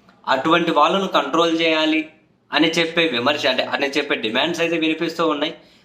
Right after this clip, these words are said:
But వాళ్ళను కంట్రోల్ చేసే ఉద్దేశంతో భావ ప్రకటన స్వేచ్ఛను అడ్డుకోవాలి అనే ప్రయత్నం చేయడం ఏమాత్రం భావ్యం కాదు, సహేతుకం కాదు. ఆయన రెండు వేల పంతొమ్మిది నుంచి ఇరవై నాలుగు వరకు జగన్మోహన్ రెడ్డి గారు ఉన్నప్పుడు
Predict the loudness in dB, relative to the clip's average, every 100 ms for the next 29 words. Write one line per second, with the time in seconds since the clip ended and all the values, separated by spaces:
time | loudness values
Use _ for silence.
0 | _ -2 -2 0 2 4 2 0 0 2
1 | 2 2 0 -2 -2 -2 -2 -2 -2 -2
2 | -4 -6 -18 _ -4 4 4 6 2 2
3 | 2 2 2 2 0 -2 -2 0 0 -2
4 | -2 0 2 2 2 0 0 2 0 0
5 | -2 0 -2 -4 -8 _ _ _ -2 2
6 | 4 4 2 2 4 2 0 -2 -2 0
7 | 0 0 -2 -2 -2 0 -2 -4 -12 _
8 | _ _ _ _ 0 2 2 2 2 2
9 | 2 0 0 0 0 0 0 0 0 0
10 | 0 0 0 0 0 0 0 0 -2 -2
11 | -2 -2 -2 -4 -6